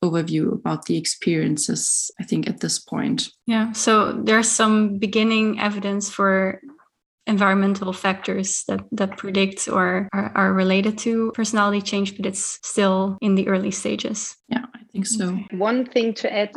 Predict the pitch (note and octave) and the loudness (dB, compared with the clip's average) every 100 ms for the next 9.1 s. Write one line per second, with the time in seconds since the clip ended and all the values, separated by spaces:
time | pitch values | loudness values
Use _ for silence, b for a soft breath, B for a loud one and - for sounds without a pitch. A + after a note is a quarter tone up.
0 | - F3+ F3 F3 F3+ G3+ A#3 A3 G3+ G3 | -2 0 2 0 0 0 0 0 0 -2
1 | F#3 F#3+ F3+ G3 F#3+ - F#3 F#3 E3+ E3 | -2 -4 -4 -2 -2 -2 -2 -2 0 0
2 | F#3 G#3 G3 F3 F3 - - F#3 F3 E3+ | 2 2 2 0 0 -4 -4 -2 0 2
3 | F3 E3+ E3+ F3+ F#3+ - G3 E3 F3+ F3+ | 2 0 0 0 -2 0 2 2 2 -2
4 | F3 - B3 C4 F#3 E3+ - F#3 - - | -4 -4 -2 -2 -2 -4 -2 -4 -4 -14
5 | - F3+ F3+ F3 - G#3 - G3+ F3+ - | -2 -2 0 -4 0 -2 -2 -6 -6 -2
6 | G3 G3 F#3 E3+ - F3+ - F3+ E3+ E3 | 0 2 2 0 2 0 0 -2 0 2
7 | E3+ E3 B B B B B - F#3 G3 | 2 0 B B B B B -4 -2 2
8 | G3+ G3 F3+ - E3 E3 D#3+ - F#3 F3 | 4 4 2 2 0 2 -2 -2 2 2